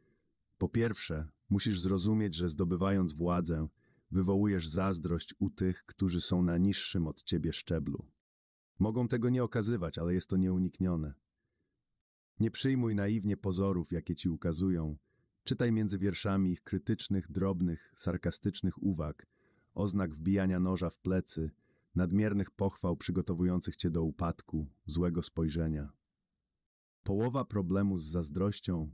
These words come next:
wynika z faktu, iż w porę jej nie rozpoznajemy. Po drugie,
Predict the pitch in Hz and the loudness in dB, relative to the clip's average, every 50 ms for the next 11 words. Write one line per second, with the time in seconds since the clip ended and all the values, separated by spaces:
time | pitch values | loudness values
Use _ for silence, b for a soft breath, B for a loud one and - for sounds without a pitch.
0 | - - 76 95 98 107 120 117 - 101 - - - - 98 98 - - - - | -8 -4 0 2 4 4 2 0 -2 -4 -4 -4 -4 -4 -2 -4 -4 -4 -4 -2
1 | 87 82 78 - _ _ - 90 - - - - _ - 110 110 110 107 98 92 | -2 -2 -2 -6 _ _ -4 -4 -4 -4 -10 -10 _ 0 0 2 2 2 2 2
2 | 90 90 87 90 87 87 87 87 82 82 - - - 87 78 82 82 78 80 80 | 2 2 2 2 2 2 0 0 0 -2 -4 -4 -6 -4 -2 -2 -2 0 0 0
3 | 80 78 71 67 - - - _ _ _ _ _ _ _ _ _ _ _ _ _ | 0 -2 -2 -4 -6 -10 -14 _ _ _ _ _ _ _ _ _ _ _ _ _
4 | _ - - 98 92 104 120 120 113 101 92 87 90 | _ -4 -2 0 0 2 2 2 2 0 0 0 0